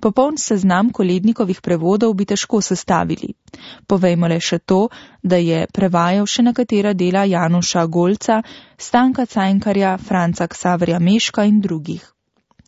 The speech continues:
Z vsem tem delom se je že zdavnaj zapisal v slovensko kulturno zgodovino, čeprav ga v domovini dolgo časa niso opazili. Leta tisoč devetsto šestdeset je v pismu v Društvu slovenskih prevajalcev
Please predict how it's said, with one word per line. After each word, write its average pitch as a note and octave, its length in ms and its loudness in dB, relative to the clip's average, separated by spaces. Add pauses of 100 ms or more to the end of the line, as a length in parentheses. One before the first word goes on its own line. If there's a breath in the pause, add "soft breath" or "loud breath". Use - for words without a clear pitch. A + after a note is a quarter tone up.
(480 loud breath)
Z G#3+ 180 2
vsem D4 240 2
tem B3+ 200 4
delom F#3 400 2
se G#3 200 -4
je E3 200 0
že E3+ 220 0
zdavnaj G3 540 0
zapisal F3 560 -2
v - 160 -2
slovensko F3+ 640 0
kulturno E3+ 580 0
zgodovino, E3 560 0 (360 loud breath)
čeprav G#3 360 2
ga F#3+ 160 0
v F3+ 80 0
domovini F3+ 560 2
dolgo G#3 320 0
časa F#3+ 440 -2
niso G3 360 2
opazili. E3 580 -2 (800 loud breath)
Leta B3 320 2
tisoč A#3 400 -2
devetsto F3+ 500 0
šestdeset F3 760 0
je F#3 80 2
v D#3+ 120 0
pismu G#3 560 2
v F3 40 -6
Društvu F3 440 -4
slovenskih E3+ 600 0
prevajalcev F3 760 2